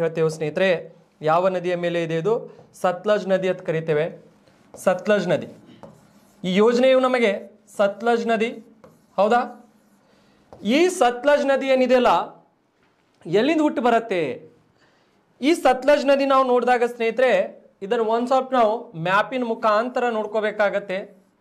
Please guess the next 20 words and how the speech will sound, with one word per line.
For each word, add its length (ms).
ಇಲ್ಲಿ 240
ನೋಡಿ, 180
ಇದು 200
ನಮ್ಮ 160
ಭಾರತ 480
ದೇಶ 200
ಇದೆ 160
ಅಂತ 160
ತಿಳ್ಕೊಳ್ಳಿ, 340
ಭಾರತ 260
ದೇಶದ 380
ನಕ್ಷೆ. 280
ಮ್ಯಾಲಿನ 340
ಪಾರ್ಟ್ 220
ಅಷ್ಟೇ 260
ನೋಡಿ. 200
ಈಗ 220
ಈ 40
ನದಿ 260
ನಮಗೆ, 300